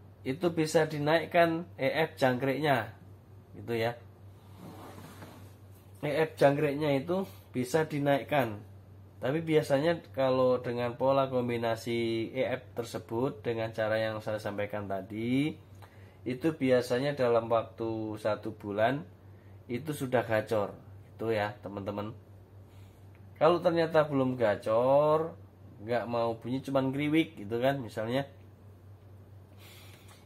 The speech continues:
itu teman-teman bisa menambahkan jangkriknya, ya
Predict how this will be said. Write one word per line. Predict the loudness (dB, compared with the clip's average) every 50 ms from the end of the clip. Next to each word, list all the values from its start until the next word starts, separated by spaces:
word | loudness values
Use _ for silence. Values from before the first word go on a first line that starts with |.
| -12 -4
itu | 0 0 0 0 0 2 2 2
teman-teman | 2 2 2 4 4 4 2 0 0 0 0 0 0 2 0 0 0 0 0 -2 -4 -6 -8 -10 -16 -20 -20 -20 -12
bisa | -8 -8 -6 0 2 2 2
menambahkan | 2 2 2 2 2 2 0 0 0 -6 -6 0
jangkriknya, | 0 0 0 2 -2 -2 -2 -4 -8 -8 -10 -12 -16 -20 -20 -20 -20 -20 -20 -20 -20 -20 -20 -14
ya | -8 -8 -8